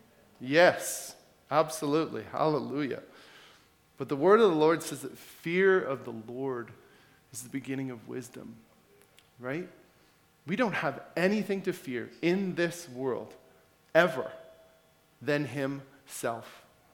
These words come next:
These words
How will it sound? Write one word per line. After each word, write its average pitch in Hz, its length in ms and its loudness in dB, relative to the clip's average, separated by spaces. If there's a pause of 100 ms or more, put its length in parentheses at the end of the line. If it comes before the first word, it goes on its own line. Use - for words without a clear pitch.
(4000)
These 135 220 -6
words 127 460 -2